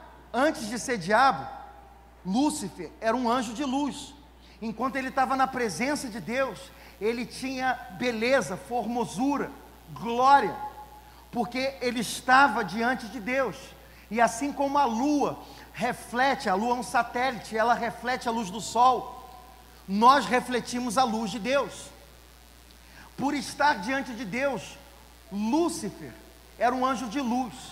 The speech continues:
Porém, à medida que ele foi expulso da presença de Deus, ele foi se deformando, foi se decompondo, porque quanto mais longe de Deus,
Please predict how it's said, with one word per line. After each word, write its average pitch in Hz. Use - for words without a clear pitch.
Porém, 269
à 269
medida 247
que 254
ele 254
foi 269
expulso -
da 220
presença 214
de 175
Deus, 226
ele 226
foi 262
se 277
deformando, 247
foi 254
se 277
decompondo, 262
porque 240
quanto 269
mais 254
longe 247
de 240
Deus, 247